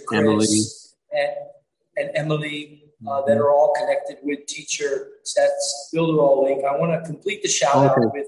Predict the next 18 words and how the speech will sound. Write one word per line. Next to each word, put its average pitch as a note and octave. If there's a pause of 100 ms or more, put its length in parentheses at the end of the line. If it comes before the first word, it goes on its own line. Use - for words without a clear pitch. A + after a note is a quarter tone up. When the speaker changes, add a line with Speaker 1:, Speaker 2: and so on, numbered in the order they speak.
(120)
Speaker 2:
Yeah, A#2+
yeah. G#2+
Speaker 1:
uh, D3
Teacher F3
Anders D#3+ (100)
and D3
Ranye D#3 (280)
and D3
Elastis D#3
and C3+
Zach, D3 (540)
his -
student. D#3+ (300)
Speaker 2:
Benjamin. A#2+
Speaker 1:
There's -
a -
couple D3
other, D3+